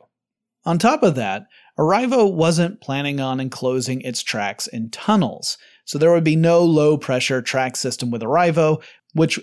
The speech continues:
again would significantly cut down on construction and operation costs, though it would also mean that the trains would have, encounter some air resistance when traveling down the tracks, so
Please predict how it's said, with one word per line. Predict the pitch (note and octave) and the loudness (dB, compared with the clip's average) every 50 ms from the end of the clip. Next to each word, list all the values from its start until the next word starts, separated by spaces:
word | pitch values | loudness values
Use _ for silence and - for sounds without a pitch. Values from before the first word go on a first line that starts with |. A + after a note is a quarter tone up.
| - | -4
again | - D3+ C3 C3+ F3 F3+ F3 D3 C3+ C#3 D3 | -4 -2 0 2 2 4 4 2 0 0 0
would | D3 C#3 C3+ B2+ | 0 0 -2 -2
significantly | - - D3 D3 D3+ F3 G#3+ A#3 A3+ G#3 E3 C#3+ B2+ A#2 A#2+ A#2+ A#2 | -4 -4 -4 0 2 2 2 2 2 0 -2 -2 -4 -4 -6 -8 -8
cut | - - C#3 C3 - B2 | -4 -2 -4 -2 -2 -4
down | B2+ B2 A#2+ A#2+ B2 - | -4 -4 -4 -4 -6 -4
on | B2 C3 C3 B2+ | -4 -4 -4 -6
construction | - - C3+ B2 - - - C3+ B2+ - - C#3+ B2+ | -6 -6 -6 -6 -4 -4 -4 -4 -2 -2 -2 -2 -2
and | B2 B2 | -4 -4
operation | B2 B2+ A#2+ - A2 A#2 D#3 F#3+ F3+ - D3+ B2+ | -4 -6 -6 -6 -4 0 0 2 2 0 -2 -4
costs, | A2+ - A2 G2+ G2 G#2+ - - - - - - - | -6 -6 -6 -6 -6 -6 -6 -8 -8 -8 -8 -8 -6
though | - C#3+ C#3 B2+ B2 B2 B2+ - | -4 -2 -2 0 0 -2 -2 -2
it | C#3+ C3+ | -4 -4
would | B2+ B2 B2+ | -2 -2 -2
also | B2 A#2+ - - C3 | -2 -2 -2 -4 -4
mean | A#2+ A#2 A2+ A2+ A2 A2 A2 | -4 -4 -4 -4 -6 -6 -6
that | B2 A#2+ - - | -6 -8 -6 -6
the | E3 | -6
trains | - - A#3 C4 B3+ A#3 F3 | -2 0 0 2 2 2 2
would | F#3 F3 F3 | 4 4 4
have, | E3+ D#3 D#3 E3 - - | 4 4 2 0 -2 -4
encounter | F#3+ F3+ E3 - F#3 F#3 E3+ E3 | -2 -2 -2 0 0 2 2 2
some | D3 - D#3 C#3 - | 0 0 -2 -4 -2
air | D3 D3+ D3 | -2 0 2
resistance | D3 D3+ C#3 A#2+ B2+ A2+ - - G#2 G2+ - - | 2 2 2 0 -2 -6 -6 -8 -8 -8 -6 -6
when | C3 B2 | -6 -4
traveling | - C3+ B2+ B2+ A#2 B2 A#2+ A#2 A2+ | -2 -2 -2 -2 -2 -4 -4 -4 -4
down | A#2 A#2 A2 A2 | -4 -4 -6 -6
the | A2 | -6
tracks, | - - F3 D#3+ B2 G#2+ - - - | -4 0 0 0 0 0 -4 -6 -6
so | - C3+ A#2+ B2 | -4 -4 -4 -4